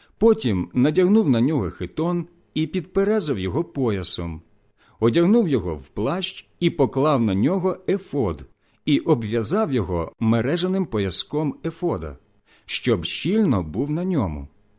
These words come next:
Поклав на нього нагрудника і поклав у нагрудник урім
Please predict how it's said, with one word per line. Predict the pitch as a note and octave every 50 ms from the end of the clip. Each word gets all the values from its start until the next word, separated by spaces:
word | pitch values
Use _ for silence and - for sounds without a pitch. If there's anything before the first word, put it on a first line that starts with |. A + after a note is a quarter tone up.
| _ _ _ _ _ _ _ _ -
Поклав | C#3 B2+ - G3 A#3 A#3+ G3+
на | E3+ C3+ C3
нього | D3+ F3 D#3+ A2 A2
нагрудника | G2+ F#2 F2 E2+ G2+ C#3 G3 F#3+ F#3 F#3+ F#3 F#3 - E3+ D#3 - -
і | - E3+
поклав | D#3 E3 E3+ D#3 - C#3+ C3 D3 E3 F#3+ F#3 F3 -
у | - D3
нагрудник | B2 A2 G2 E2+ G2 D3 G3+ G#3+ F#3+ G3+ A3 G#3 G#3+ - - _ _ -
урім | C3+ B2+ B2 C3 F#3 G#3+ A3 G3+ -